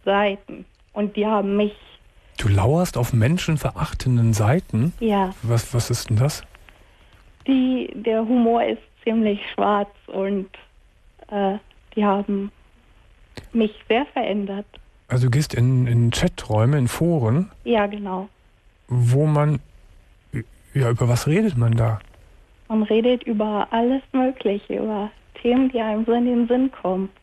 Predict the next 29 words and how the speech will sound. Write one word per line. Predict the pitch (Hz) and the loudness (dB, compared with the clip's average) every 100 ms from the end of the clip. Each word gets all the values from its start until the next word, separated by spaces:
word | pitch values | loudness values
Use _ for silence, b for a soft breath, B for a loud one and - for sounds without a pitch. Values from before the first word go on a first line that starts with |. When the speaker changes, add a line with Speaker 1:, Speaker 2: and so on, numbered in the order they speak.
| _ | _
Speaker 1:
Und | 202 | 0
Speaker 2:
Ja. | 196 190 | 2 2
Speaker 1:
da | |
ma-, | 202 208 - | 0 -6 -8
kennt | - 226 233 | -8 -6 -2
man | 254 254 | 0 0
auch | 254 - | -2 -8
keine | 220 208 220 226 | -6 -4 -4 -6
Grenzen. | 233 - 196 196 _ - - _ - - | -10 -8 -8 -8 _ -20 -20 _ -20 -2
Speaker 2:
Und | 123 - | -2 0
da, | 135 139 - - _ - | -2 -2 -6 -20 _ -8
da | 135 127 135 | -2 0 2
geht's | 143 160 - | 0 -2 -2
dann | 143 | -2
auch | 139 - | -4 -4
oft | - 143 - - | -4 -4 -4 -4
sehr | 131 | 0
menschenverachtend | 143 147 147 120 117 110 - - 107 - - - | 2 2 0 -2 -2 -6 -8 -4 -4 -4 -10 -16
zu. | - | -2
Speaker 1:
Ja. | 226 190 - - - _ _ _ _ _ _ _ _ _ _ _ _ - | 0 0 -6 -20 -20 _ _ _ _ _ _ _ _ _ _ _ _ -20
Speaker 2:
Kannst | - 120 | -4 0
du | 120 117 | 0 0
ein | 123 131 | 0 0
Beispiel | 107 107 160 | 0 0 0
nennen, | 180 196 170 | 0 0 -2
was | 123 | -2
das | 127 | -4
bedeutet, | - 113 92 120 - - | -2 -2 2 2 0 0
menschenverachtend | 120 139 - 135 117 131 - - 170 | 0 0 -2 -2 -2 -2 -4 -4 -4